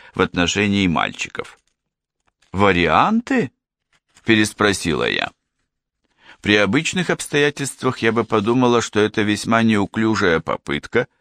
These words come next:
пригласить меня на свидание. Сказать по правде, именно для этого я и оставила ему свою визитку, хотя не ожидала, что он объявится, по крайней мере, не так скоро.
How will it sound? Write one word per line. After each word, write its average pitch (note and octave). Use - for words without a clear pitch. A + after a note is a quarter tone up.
пригласить A#2+
меня B2
на C#3
свидание. C3+
Сказать F2+
по E2
правде, F2
именно F#2
для E2+
этого E2+
я E2+
и E2
оставила F2
ему E2
свою E2
визитку, D#2
хотя D#3+
не F3
ожидала, A2+
что -
он E2+
объявится, A1
по F2
крайней F2
мере, F2
не F2+
так E2
скоро. -